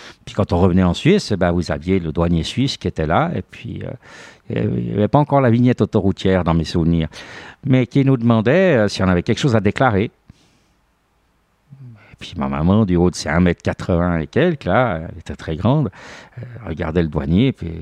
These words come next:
euh, « Non, j'ai, j'ai rien à déclarer. » Euh, « Ouais, mettez-vous sur le côté. » Puis on se faisait fouiller la voiture, et beaucoup de gens se faisaient arrêter, contrôler, et cetera, les passeports, les pièces d'identité, tout. On contrôlait les gens qui rentraient dans le pays. Et il y avait la même chose dans les aéroports, et cetera.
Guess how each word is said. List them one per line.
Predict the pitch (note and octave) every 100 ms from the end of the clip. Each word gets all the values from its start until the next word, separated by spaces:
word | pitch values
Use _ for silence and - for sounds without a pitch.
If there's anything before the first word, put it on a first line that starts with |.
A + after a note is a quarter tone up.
| D#2+
euh, « | D#2 E2
Non, | F#2 D#3+
j'ai, | B2 E2+
j'ai | E2
rien | D#2+ G#2
à | F#2
déclarer. » | E2 - D#2 D2 A2 C3 F#2+ - - - - - C3+
Euh, « | B2 A2+ A#2+
Ouais, | C#3
mettez-vous | F#3 - F3+ F3+
sur | -
le | E3
côté. » | D#3+ D3+ G#2 F#2+ - _ G2+ -
Puis |
on | F2
se | -
faisait | G2 F2 G2+
fouiller | - E2+
la | D#2
voiture, | D2 - A2 E3
et | D3
beaucoup | E2 - A2
de |
gens | - G#2
se | -
faisaient | E2+ D2+
arrêter, | D#2 D2+ - G2+
contrôler, | - G#2 - D#2 C#2 G2
et | C3+
cetera, | - - C#2 D#2+
les | A2+
passeports, | - - - F#2 A#2
les | G#2+
pièces | F2+
d'identité, | E2+ D#2 D2+ - - D#2+ A2
tout. | - A#2 - - _ _ _ _ _ _ _ _ _ -
On |
contrôlait | - - - F#2 D#3
les |
gens | F2+ F#3
qui | - G2+
rentraient | A2+ A2+ G#3
dans | G#3
le | D#3
pays. | - G3+ D3 D#3 _ - - _ _ -
Et | G2+
il |
y | F#2
avait | F#2+ C3+
la | G2+
même | A#2+
chose | B2 - B2 G#3+
dans | A#2+
les | G2+ F#2
aéroports, | A2+ G2 F#2+ - F2+ D#3+
et | C3
cetera. | - F#2 D2+ C2